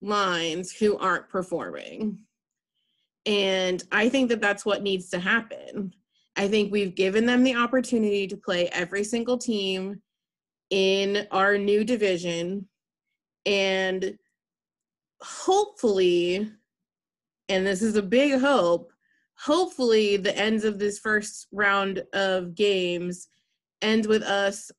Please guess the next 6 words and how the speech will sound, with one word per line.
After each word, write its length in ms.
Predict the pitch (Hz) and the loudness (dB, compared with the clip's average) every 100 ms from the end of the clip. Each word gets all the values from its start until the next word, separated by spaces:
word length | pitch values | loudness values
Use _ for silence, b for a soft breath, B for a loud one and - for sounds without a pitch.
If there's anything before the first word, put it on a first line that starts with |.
| _ | _
splitting 680 | - - - 226 214 202 196 | -18 -10 2 4 4 2 0
every 300 | 190 190 190 | -2 0 -2
team 300 | 190 190 180 | -2 -2 -2
except 440 | 175 175 175 - | -4 -6 -6 -6
for 120 | - | -8
Nashville. 720 | 165 92 175 - - - 196 | -8 -6 -8 -12 -16 -14 -16